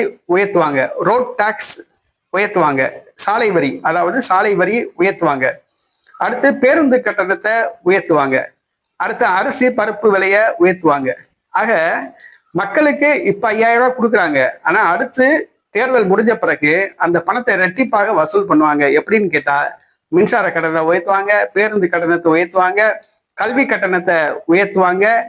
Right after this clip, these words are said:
அஹ், அரிசி பருப்பு விலையை உயர்த்துவாங்க, வீட்டு வரியை உயர்த்துவாங்க, சொத்து வரியை உயர்த்துவாங்க, குடிநீர் வரியை உயர்த்துவாங்க,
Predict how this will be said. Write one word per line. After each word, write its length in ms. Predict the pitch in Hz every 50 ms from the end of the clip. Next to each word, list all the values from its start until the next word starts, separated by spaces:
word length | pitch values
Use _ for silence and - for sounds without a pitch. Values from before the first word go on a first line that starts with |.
| - - _ _ _ _ _ _ _ _ _ _ _ -
அஹ், 220 | 160 185 240 302 294 - - - - - - - _ _ _ -
அரிசி 220 | 175 208 226 - 226
பருப்பு 280 | 196 208 208 - - 196 185
விலையை 260 | 185 190 196 190 180
உயர்த்துவாங்க, 560 | 175 180 196 202 196 185 175 170 170 180 196 220 247 254 - -
வீட்டு 240 | - 196 247 - - 220
வரியை 220 | 196 190 190 185 175
உயர்த்துவாங்க, 520 | 170 180 190 185 185 180 170 170 170 190 214 233 226 226
சொத்து 340 | 214 - 196 196 196 - 254
வரியை 240 | 214 208 196 190 180
உயர்த்துவாங்க, 520 | 170 170 175 175 170 180 170 165 165 175 190 208 214 214 - - _ _ _ _ _ _ _ -
குடிநீர் 360 | 220 247 277 262 277 269 214 202
வரியை 260 | 202 185 180 180 175 165 147 135 131 - -
உயர்த்துவாங்க, 560 | - 175 196 202 196 - 180 170 165 170 175